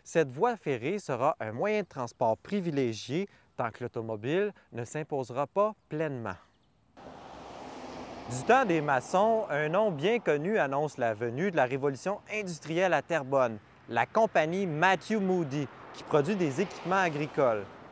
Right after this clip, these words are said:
D'un simple atelier de forgeron établi en mille huit cent trente-quatre,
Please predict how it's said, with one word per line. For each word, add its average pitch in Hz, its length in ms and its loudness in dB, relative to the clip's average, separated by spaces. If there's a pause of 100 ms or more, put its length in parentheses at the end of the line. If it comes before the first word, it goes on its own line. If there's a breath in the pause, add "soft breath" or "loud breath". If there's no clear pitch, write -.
(300)
D'un 160 200 2
simple 262 340 0
atelier 151 440 4
de - 40 -10
forgeron 139 600 2
établi 135 340 0
en 147 120 2
mille 175 240 -2
huit 170 120 -4
cent 196 200 0
trente-quatre, 120 680 -2